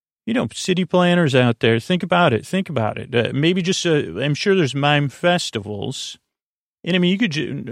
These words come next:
I mean, I don't wanna speak for the mimes 'cause I really don't have anything to do with them other than making a bunch of assumptions. Uh, you know, just put up some signs that say, "Hey, this is the mime district." Uh, maybe not. Okay, the, the, my internal mimes have said, "No, we need," and I say, "Okay, well, we'll work it out." Uh,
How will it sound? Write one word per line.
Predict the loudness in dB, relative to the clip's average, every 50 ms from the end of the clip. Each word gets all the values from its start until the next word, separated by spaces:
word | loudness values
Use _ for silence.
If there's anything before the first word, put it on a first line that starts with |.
| -8 -6 -4 0
I | 0 2
mean, | 2 4
I | 4 4
don't | 4 4
wanna | 2 2
speak | 0 -2 -2 -4 -4 -2
for | -2 -2
the | 0 2
mimes | 2 4 4 4 2 0 -2
'cause | -4 -4 -2
I | 0
really | 2 2 2 2 2
don't | 2 2
have | 2 2 2
anything | 2 0 0 -2 -2 -4
to | -2 0
do | 2 2
with | 2 2 2
them | 0 0 0
other | 0 0 0
than | 0 0
making | 2 2 2 0 -2 -4 -4
a | -2
bunch | 0 0 0 0 -2 -4
of | -6 -6
assumptions. | -6 -2 0 2 0 0 0 -2 -4 -4 -4 -4 -4 -4 -2
Uh, | 0 0 0 2 0 0 -2 -2 _ _ _ _ _ _ _ _ _ _ _ _ _ _ -12
you | -8 -6
know, | -6
just | -4 -6 -6 -4
put | -2 -2 -2
up | -2
some | -4 -4 -4
signs | -2 0 0 0 -2 -2
that | -6 -6
say, | -2 0 2 2
"Hey, | 2 0 -2
this | -2 -4 -4
is | -6 -6 -4
the | -2
mime | 0 2 2 2 2 2
district." | 2 0 -2 -2 -4 -8 -8 -8 -8 -10 -8 -6
Uh, | -6 -4 -4 -4 -4 -4 -4 -6 -10 _ _ _ _ _ _ _ _ _ _ _ _ _ _ _ _ _ _ _ _ _ _ -8
maybe | -2 0 2 2 4 2
not. | 0 0 0 0
Okay, | 0 0 2 2 -2 -2
the, | 0 -2 -2
the, | -2 -2 -4 -4 -6 -4 -2 -2 -2 0 0
my | 2 4 4
internal | 4 4 2 2 2 2 2 2 2
mimes | 2 2 2 2 2 0 -2 -2
have | -6 -4
said, | -2 -2 -2 -2 -2
"No, | -2 0 2 2 2 2
we | 0 0 -2 -2 0
need," | 0 0 -2
and | -2 -4 -2 -2
I | -2 -2
say, | -4 -4 -2
"Okay, | -2 0 2 2 0 0
well, | 0 0 -2 0 0
we'll | 0 0 0
work | 2 4 4 4 4 2
it | 0 0
out." | 2 2 2 0 -2 -2
Uh, | 0 0 0 0 0 -2 -4 -4